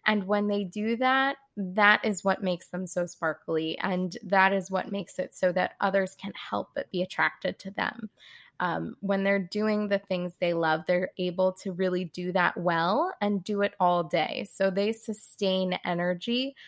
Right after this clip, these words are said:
by truly just following their bliss. And they're here to find a little more ease with that. So I think that's one that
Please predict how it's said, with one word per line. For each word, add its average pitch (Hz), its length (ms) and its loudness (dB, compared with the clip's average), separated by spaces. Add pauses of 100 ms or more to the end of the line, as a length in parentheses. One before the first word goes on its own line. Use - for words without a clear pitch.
(160)
by 220 160 6
truly 254 500 -2
just - 280 -8
following 185 500 0
their 160 180 -4
bliss. - 640 -10 (480)
And 190 400 4 (600)
they're 240 320 6
here 294 400 0 (160)
to 226 400 0 (100)
find 262 340 4
a 294 80 4
little 269 220 4
more 240 300 2
ease 175 340 -2
with - 200 -4
that. 65 320 2
So 214 160 2
I 220 120 6
think 269 300 -4
that's 247 300 2
one 202 240 2
that 196 160 -2